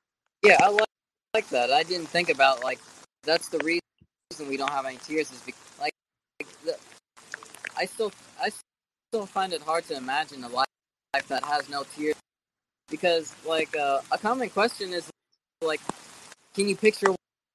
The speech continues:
what the universe was like? There was stuff. Like,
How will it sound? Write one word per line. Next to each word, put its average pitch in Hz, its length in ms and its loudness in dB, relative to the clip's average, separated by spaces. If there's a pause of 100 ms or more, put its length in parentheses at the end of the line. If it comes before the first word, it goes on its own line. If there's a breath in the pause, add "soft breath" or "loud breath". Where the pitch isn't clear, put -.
(180)
what 185 180 2
the 165 80 -2
universe 175 480 0
was 165 120 -6 (100)
like? 160 180 2
There 151 140 4
was - 280 -4 (540)
stuff. - 440 0
Like, 127 180 -4